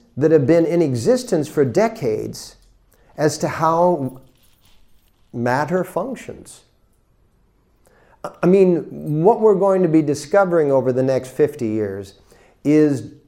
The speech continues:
just gonna take everything apart. I mean, the way that the flat earth became a round earth was not that the earth became round. It was that people suddenly discovered that there was this force called gravity.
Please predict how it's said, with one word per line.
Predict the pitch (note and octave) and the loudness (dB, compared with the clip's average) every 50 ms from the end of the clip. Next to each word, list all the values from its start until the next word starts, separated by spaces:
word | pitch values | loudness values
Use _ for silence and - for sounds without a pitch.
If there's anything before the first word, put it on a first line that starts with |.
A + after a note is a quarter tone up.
| _ _ _ _ _ _ _ - | _ _ _ _ _ _ _ 0
just | F#3+ F#3 - - | 2 2 2 2
gonna | - D#3+ D3 C3 | 2 2 2 0
take | - D#3 D#3 C#3+ C#3 - | 0 2 2 2 4 4
everything | C3+ C3 C3 B2+ B2+ C3 A#2+ A#2 | 2 2 2 2 0 -2 -4 -4
apart. | A2 - - F3 E3 B2 A2+ | -6 -2 0 0 2 2 0
I | A#2 | -2
mean, | B2 B2+ B2 B2+ C3 B2+ - - _ _ _ _ _ _ _ _ - D3 | -2 -2 -2 -4 -4 -8 -12 -20 _ _ _ _ _ _ _ _ -14 -6
the | A#2+ C#3 | -2 0
way | C#3+ C#3+ C#3+ D#3+ F3+ F#3+ G3+ F#3+ F#3+ | 0 2 4 4 4 6 4 2 2
that | F3+ E3 C3+ - | 0 -2 -4 -6
the | C#3 | -8
flat | - - - E3+ E3+ E3 E3 E3 | -6 -2 2 2 2 2 2 2
earth | E3 D#3 D3+ - | 2 0 0 -2
became | - C3+ - - D3 C#3 C3+ | -6 -8 -6 -4 -2 -2 0
a | B2 | 0
round | B2 C3+ E3 F#3+ G#3 G#3 F#3 C3+ | 2 2 2 2 2 0 0 0
earth | C3 B2+ B2+ B2 - | 0 0 -2 -2 -4
was | B2+ A#2+ G2+ | -6 -6 -4
not | C3 D3 D3 C#3 C#3+ | -4 -4 -4 -4 -4
that | C3 A#2+ - | -6 -6 -2
the | B2+ | -2
earth | C3 C3+ C3 C3 B2+ | 0 0 -2 -2 -6
became | B2 G#2 - A#2+ A2+ A2 G#2+ G#2+ | -12 -12 -10 -10 -10 -8 -8 -6
round. | G#2 B2 D#3 F3+ F#3 D3+ A#2+ A2 G#2+ A#2 A#2+ - - - - - - _ - C3+ | -4 -2 0 0 0 -2 -2 -4 -6 -8 -10 -12 -16 -20 -20 -20 -20 _ -14 -8
It | - C3+ | -4 -2
was | C#3+ C#3 A2 | 0 0 0
that | C#3 - - - | -2 -4 -4 -4
people | - D#3+ D#3+ D3+ E3 D3+ C#3+ | -2 -2 0 2 2 0 0
suddenly | - - D#3 D3 C#3 C#3+ C#3+ C#3 C3+ | 2 2 2 2 2 2 0 0 0
discovered | B2+ C#3 C3+ - - - - G#3+ G3+ F3+ E3+ D#3+ D3+ C3+ | 0 -2 -4 -4 -4 0 2 4 4 4 2 2 2 0
that | C#3+ C3+ C#3 | -2 -2 -2
there | D3 C#3+ C#3 C3+ | 0 0 2 2
was | C3+ C#3 C3+ C3 C3+ C3+ C3+ | 2 2 0 0 -2 -6 -6
this | D3 D#3 D3+ D3+ - | -4 -4 -4 -4 -6
force | - - - C3+ C3 C#3 C#3 C#3 - | -8 -4 0 2 2 2 2 0 -6
called | - - D3 D3 D3+ D#3 D3+ D3 | -8 -4 -2 0 0 0 -2 -4
gravity. | - G#3+ G#3 G#3+ A3 A3+ G3+ F#3 - - - - - - | -4 -4 -2 -2 -2 0 0 -2 -4 -6 -12 -14 -14 -16